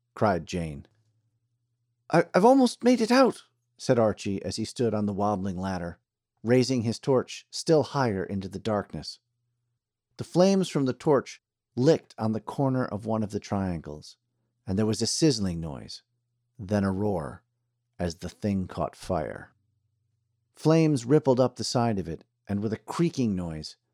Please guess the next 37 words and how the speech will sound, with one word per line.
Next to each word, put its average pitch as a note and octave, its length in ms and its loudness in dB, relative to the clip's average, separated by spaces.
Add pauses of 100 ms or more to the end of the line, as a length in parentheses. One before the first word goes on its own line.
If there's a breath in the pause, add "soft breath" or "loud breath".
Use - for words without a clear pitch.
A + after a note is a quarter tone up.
(520)
the A#2 140 -2
thing C#3 380 0
turned C3 340 0
its - 200 -6
face B2 400 0
at G2 200 -4
Archie G2+ 640 -4
and F2+ 200 -6
screamed. F2+ 600 -4 (880)
By A#2+ 120 2
the A#2+ 100 0
light C#3 480 2
of G#2+ 120 -6
his A2 160 -4
torch - 560 -2
and G#2+ 140 -4
the G#2+ 60 -2
light B2 380 0
of G#2 140 -14
the - 80 -10
creature's C#3 520 -4 (100)
own B2 280 0
immolation, A2 680 -2 (440)
Archie B2+ 400 2
made A2 280 2
out G#2 280 -2
that G#2 140 -6
the A2 80 -4
giant B2+ 440 -2
thing A2+ 260 -2
hanging A#2 400 -2
in G2+ 100 -2
the G2 60 -4
center A2 400 -4
of F#2 160 -10
the G2 80 -10
vault F#2+ 400 -4